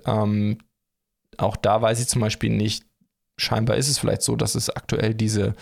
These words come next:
Forest Man Mützen auch in Blau gibt. Also es sieht für mich so ein bisschen wie Platzhalter aus. Ich habe jetzt nichts gefunden hier in der... Ähm,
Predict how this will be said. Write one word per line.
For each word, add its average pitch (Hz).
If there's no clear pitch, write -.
Forest 120
Man 107
Mützen 110
auch 101
in 110
Blau 104
gibt. -
Also 104
es 104
sieht 147
für 127
mich 127
so 123
ein 113
bisschen 113
wie 113
Platzhalter -
aus. -
Ich -
habe 113
jetzt -
nichts -
gefunden 120
hier 117
in 107
der... 101
Ähm, 113